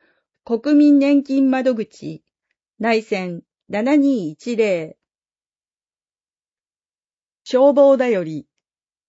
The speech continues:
三十四ページ。三月一日日曜日から七日土曜日に、春の火災予防運動を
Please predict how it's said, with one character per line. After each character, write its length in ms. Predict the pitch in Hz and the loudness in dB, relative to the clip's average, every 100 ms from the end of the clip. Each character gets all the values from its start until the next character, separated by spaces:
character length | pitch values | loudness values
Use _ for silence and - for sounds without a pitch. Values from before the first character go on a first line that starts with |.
| _ _ | _ _
三 280 | 285 285 240 | -4 0 0
十 220 | 175 170 | -4 -8
四 280 | 170 208 233 | -6 -4 -2
ペ 200 | 220 196 | 0 -2
ー 60 | |
ジ。 320 | - 147 139 _ _ _ _ _ _ _ _ _ _ _ _ _ _ _ _ | -6 -14 -14 _ _ _ _ _ _ _ _ _ _ _ _ _ _ _ _
三 260 | - 302 311 | -4 0 2
月 420 | 254 214 _ 202 | 2 -2 _ -6
一 120 | 202 190 | -6 -4
日 240 | 190 - | -6 -6
日 280 | 190 175 240 | -10 -8 -2
曜 200 | 240 220 | 0 0
日 140 | 180 | -4
か 140 | 165 160 | -10 -10
ら 240 | 156 - _ _ - | -12 -16 _ _ -10
七 240 | 208 247 | -6 -4
日 160 | 254 254 | -2 -2
土 120 | 247 | 0
曜 240 | 254 262 | 2 0
日 140 | 220 175 | 0 -6
に、 280 | 160 156 - _ _ _ _ _ | -10 -12 -18 _ _ _ _ _
春 300 | 294 285 226 | -6 -2 -2
の 260 | 175 165 _ _ | -4 -10 _ _
火 140 | 226 | -10
災 300 | 254 302 294 | -4 -2 0
予 120 | 285 | 0
防 260 | 285 285 285 | 0 0 0
運 220 | 285 269 | 2 2
動 280 | 202 175 160 | 0 -4 -6
を 140 | 147 | -10